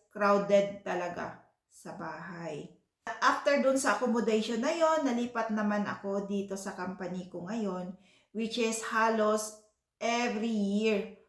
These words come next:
solo ko lang yung aking bahay. Pero last year, yun nga, kung napanood nyo ang una kong videos about sa accommodation reveal,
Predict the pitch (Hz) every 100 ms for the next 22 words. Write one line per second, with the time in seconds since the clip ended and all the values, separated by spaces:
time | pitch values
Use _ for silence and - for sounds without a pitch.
0 | _ - - 226 220 202 208 202 185 202
1 | 196 196 196 180 180 - 190 190 202 214
2 | - - _ _ _ _ - 185 175 170
3 | 185 202 208 208 202 - - _ _ _
4 | - 254 247 233 233 226 262 311 - -
5 | 233 226 226 233 262 302 - - - 196
6 | 220 214 196 180 180 180 160 180 202 226
7 | 214 240 - 214 226 226 233 220 202 208
8 | 202 190 180 196 - 175 180 202 - 208
9 | - 208 208 202 202 202 196 185 190 190
10 | 180 175 175